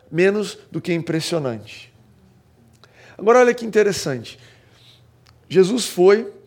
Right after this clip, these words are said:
ressuscitou, foi pro céu e falou: "Agora é com vocês." E os discípulos não sabiam o que fazer. E aí eu vou ler aqui para vocês uma história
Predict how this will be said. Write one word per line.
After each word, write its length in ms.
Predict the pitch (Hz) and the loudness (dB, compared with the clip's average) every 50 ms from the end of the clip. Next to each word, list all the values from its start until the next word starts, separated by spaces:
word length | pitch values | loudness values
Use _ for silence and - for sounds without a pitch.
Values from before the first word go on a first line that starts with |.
| _ _ | _ _
ressuscitou, 800 | - 160 180 185 - - 196 - 185 180 185 202 214 196 - - - - _ _ _ | -4 -2 -2 -2 -4 -6 -4 0 4 6 6 6 4 0 -8 -16 -20 -20 _ _ _
foi 160 | - 202 220 | 2 4 4
pro 160 | 226 226 247 | 4 4 0
céu 480 | 208 - - 196 190 196 214 214 196 - - - - | -2 0 4 6 6 6 6 4 -2 -12 -18 -14 -12
e 60 | 180 | -8
falou: 500 | 180 - 208 202 190 170 131 - - - - - - - | -2 2 4 6 6 4 4 0 -4 -14 -20 -20 -10 -8
"Agora 280 | 160 156 156 170 180 | -2 0 2 2 2
é 20 | 170 | 0
com 160 | - 170 165 | -2 -4 -4
vocês." 640 | 165 170 - - 139 123 110 101 - - - - _ _ _ _ _ _ _ _ _ _ _ _ _ _ _ _ _ _ _ _ _ _ _ _ - | -4 -4 -4 -4 -6 -8 -8 -10 -14 -18 -20 -20 _ _ _ _ _ _ _ _ _ _ _ _ _ _ _ _ _ _ _ _ _ _ _ _ 0
E 100 | 214 254 | 2 2
os 80 | 247 | 2
discípulos 340 | 196 - 285 277 - 285 240 | 2 2 0 0 0 -2 -4
não 100 | 247 254 | -4 -2
sabiam 300 | - - 196 190 226 226 | 0 0 0 0 0 -2
o 40 | 196 | -4
que 80 | - | -4
fazer. 360 | - - 175 147 110 107 101 104 - _ _ _ - - - - - - - - _ - | -4 -2 -2 -2 -2 -6 -12 -14 -18 _ _ _ -20 -20 -20 -20 -20 -20 -20 -14 _ 4
E 60 | 214 | 6
aí 80 | 226 262 | 8 8
eu 100 | 262 254 | 8 10
vou 140 | 240 254 240 | 10 10 10
ler 160 | 240 233 233 | 12 10 8
aqui 180 | 220 226 214 | 8 6 0
para 140 | - - 208 | -4 -2 -2
vocês 320 | 185 175 - - 190 190 165 | 0 0 0 2 2 2 2
uma 160 | 185 190 180 | 0 -2 -2
história 580 | - - - - 180 180 180 165 139 120 110 | -2 -2 -2 2 4 4 4 4 2 -2 -6